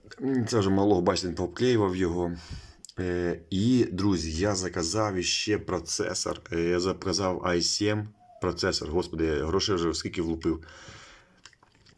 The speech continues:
Я заказав, щас я включу його, я заказав сюди процесор. Е,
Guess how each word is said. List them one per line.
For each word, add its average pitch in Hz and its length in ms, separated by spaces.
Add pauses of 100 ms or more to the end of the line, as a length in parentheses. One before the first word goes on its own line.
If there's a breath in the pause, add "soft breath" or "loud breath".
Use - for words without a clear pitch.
(180)
Я 101 220
заказав, 101 400
щас 85 140
я 87 60
включу 82 280
його, 82 220
я 92 140
заказав 98 460
сюди 95 200
процесор. 92 640 (1700 soft breath)
Е, 85 340